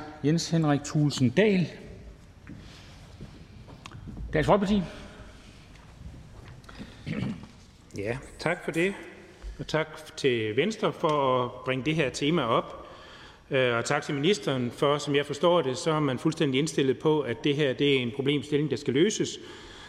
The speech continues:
Speaker 2: Så på den led, så ser jeg jo egentlig bare frem til, at vi, øh, i fællesskab får lavet en beretning, der siger, hvordan det her nu skal gøres. Men diskussionen og drøftelsen er sådan set vigtig under alle omstændigheder, fordi man kan sige, at det her, det tager jeg op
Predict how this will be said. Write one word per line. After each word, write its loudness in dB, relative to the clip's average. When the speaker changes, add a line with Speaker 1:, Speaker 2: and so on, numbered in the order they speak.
Speaker 2:
Så -2
på 4
den 6
led, 8
så -2
ser 4
jeg 6
jo 6
egentlig 4
bare 2
frem 0
til, 2
at 0
vi, 4
øh, 2
i 2
fællesskab 2
får -4
lavet 4
en -2
beretning, -2
der -2
siger, 0
hvordan -2
det 2
her 0
nu 0
skal -2
gøres. 0
Men 2
diskussionen 4
og 4
drøftelsen 2
er 2
sådan 2
set 2
vigtig 0
under 2
alle 4
omstændigheder, 0
fordi 2
man 2
kan -6
sige, 0
at -6
det 4
her, 2
det 4
tager 2
jeg 2
op 4